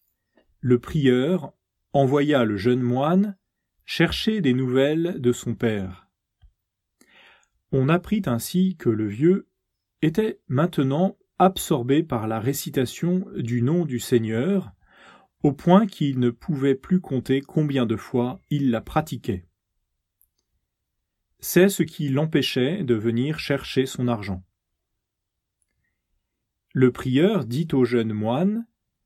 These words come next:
de ne plus rien faire et d'attendre. Quelque temps après, le vieux arriva au couvent avec des yeux rayonnants et raconta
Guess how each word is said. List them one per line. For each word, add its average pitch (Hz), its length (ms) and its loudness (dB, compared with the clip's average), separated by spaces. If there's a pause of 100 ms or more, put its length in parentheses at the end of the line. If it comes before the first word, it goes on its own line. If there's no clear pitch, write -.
(320)
de 127 120 0
ne 135 100 2
plus 202 240 0
rien 131 300 0
faire 214 640 -2 (600)
et 139 100 2
d'attendre. 98 640 -4 (1800)
Quelque 139 280 0
temps 117 300 -2
après, 139 360 -4 (640)
le 147 140 2
vieux 120 460 2 (320)
arriva 151 680 2
au 120 140 -4
couvent 135 500 -2 (640)
avec 160 280 6
des 156 280 2
yeux 196 160 6
rayonnants 113 680 2 (920)
et 127 120 4
raconta 147 680 0